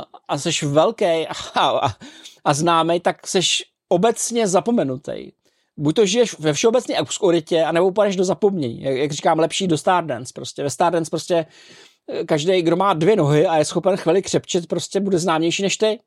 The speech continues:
když prostě vymyslíš fotonový torpédo. <laughs> Prostě to je šílený. A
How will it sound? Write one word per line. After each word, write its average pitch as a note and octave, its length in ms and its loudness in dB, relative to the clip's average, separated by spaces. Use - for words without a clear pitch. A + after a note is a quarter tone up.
když D#3 180 -6
prostě D#3+ 500 0
vymyslíš F3 640 -2
fotonový F#3 380 0
torpédo. F#3 600 2
<laughs> - 80 -20
Prostě - 360 -12
to G3 100 -2
je D#3+ 180 0
šílený. D#3+ 460 0
A B2+ 260 4